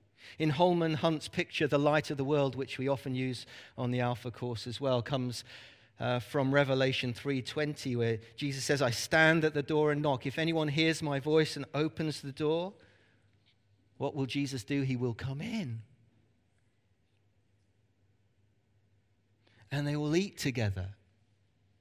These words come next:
It's interesting that Jesus makes a thing about eating together. It's that picture of fellowship when you eat together, isn't it? When you spend time over a meal and you share those things.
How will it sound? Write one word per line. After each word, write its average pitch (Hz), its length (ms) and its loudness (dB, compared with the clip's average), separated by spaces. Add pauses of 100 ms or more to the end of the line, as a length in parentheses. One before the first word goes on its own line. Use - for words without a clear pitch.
(300)
It's - 80 -6
interesting 185 460 2
that 160 140 -2
Jesus 165 380 -4
makes 165 380 -2 (280)
a 143 60 -4
thing 175 240 0
about 147 360 0
eating 190 440 -2
together. 113 500 -6 (1400)
It's - 240 -2
that 165 260 0
picture 240 480 4
of 156 100 -2
fellowship 208 640 -2
when 143 140 -4
you 170 300 -4
eat 226 240 -4
together, 139 480 -2
isn't 185 200 -6
it? 110 200 -6 (400)
When 165 120 2
you 180 80 4
spend 196 400 4
time 208 440 2
over 165 260 0
a 160 40 0
meal 170 500 2 (2250)
and 131 100 -8
you 143 100 -4
share 160 440 4
those 127 280 -2
things. 110 680 -8